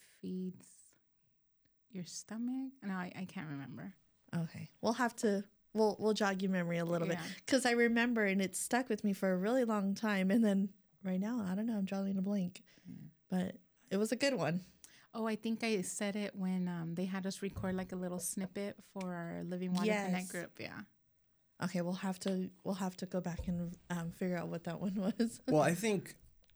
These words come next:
Speaker 3: in general, Connect groups are so important to our campus. Um, you know, on any given Sunday, we have two to three hundred people on campus, sometimes new visitors, a lot of kids, teenagers, elders. Um,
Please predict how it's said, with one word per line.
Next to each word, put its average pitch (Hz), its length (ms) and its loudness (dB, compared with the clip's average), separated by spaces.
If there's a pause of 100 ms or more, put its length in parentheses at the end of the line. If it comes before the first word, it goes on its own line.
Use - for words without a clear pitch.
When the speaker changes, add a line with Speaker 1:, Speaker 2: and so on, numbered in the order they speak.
(140)
Speaker 3:
in 143 180 6
general, 113 840 2
Connect 123 280 -2
groups 160 280 0
are 131 80 2
so 113 320 2
important 104 480 0
to 107 100 -4
our 92 100 -2
campus. - 600 -10 (180)
Um, 104 300 -2 (440)
you 123 120 2
know, 110 260 2 (180)
on 139 160 2
any 175 200 2
given 151 280 4
Sunday, 139 440 2
we 127 160 0
have 104 360 -2 (100)
two 139 220 2
to 127 80 0
three 123 200 0
hundred 107 320 0
people 170 260 2
on 147 180 4
campus, 135 640 0 (220)
sometimes 107 520 -2
new 107 100 0
visitors, 123 640 0
a 107 40 -4
lot 95 180 -2
of - 100 -8
kids, 135 480 4
teenagers, 117 760 -2 (420)
elders. 123 640 4 (560)
Um, 120 340 2